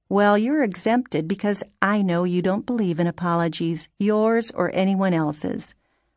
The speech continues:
But I do, and in fact, I'm sure that all of you are sorry for hurting me.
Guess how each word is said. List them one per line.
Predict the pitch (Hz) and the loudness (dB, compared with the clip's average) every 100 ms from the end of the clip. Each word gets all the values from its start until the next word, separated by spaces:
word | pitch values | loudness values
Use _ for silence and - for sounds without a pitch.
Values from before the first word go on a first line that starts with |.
| _ | _
But | 294 311 | 0 2
I | 311 240 | 4 2
do, | 156 143 196 - _ - | 0 -4 -4 -10 _ -4
and | 208 | 0
in | 202 190 | 0 -2
fact, | - 233 277 - | 0 0 0 0
I'm | 208 220 | 2 2
sure | 214 277 262 | 0 2 2
that | 214 190 - - | 2 -2 -2 2
all | 254 247 | 4 6
of | 190 175 | 4 0
you | 202 | 0
are | 180 165 | 0 0
sorry | - 190 196 214 | 0 2 2 0
for | - 151 | -2 -6
hurting | 147 - 185 190 196 202 | -4 -4 -2 -2 -2 0
me. | 180 151 - | 2 0 -2